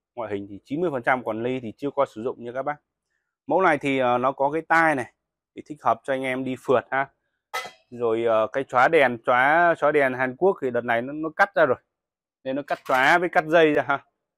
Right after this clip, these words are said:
Đó, có dây riêng với chóa riêng, bác nào thích nên mua dây thì mua, mua chóa thì mua ha. Rồi, ờ, quạt, quạt này là quạt,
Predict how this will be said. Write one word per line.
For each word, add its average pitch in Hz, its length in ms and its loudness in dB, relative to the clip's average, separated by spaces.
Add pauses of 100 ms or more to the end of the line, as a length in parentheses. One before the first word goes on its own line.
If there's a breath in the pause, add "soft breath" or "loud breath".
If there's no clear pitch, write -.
(500)
Đó, 120 140 -4 (520)
có 117 180 -2
dây 147 260 4
riêng 147 340 4
với 131 200 -2
chóa 139 200 6
riêng, 156 220 0
bác 160 120 4
nào 123 100 2
thích 156 160 -6
nên 143 180 -2
mua 139 140 0
dây 143 200 2
thì 127 140 -8
mua, 123 440 2
mua 123 280 -6
chóa 120 260 4
thì 120 100 -14
mua 139 260 0
ha. 143 220 2 (760)
Rồi, 110 340 -2
ờ, 110 340 0 (720)
quạt, 120 240 -4 (840)
quạt 117 140 -2
này 110 160 -4
là 110 120 -2
quạt, 110 260 -2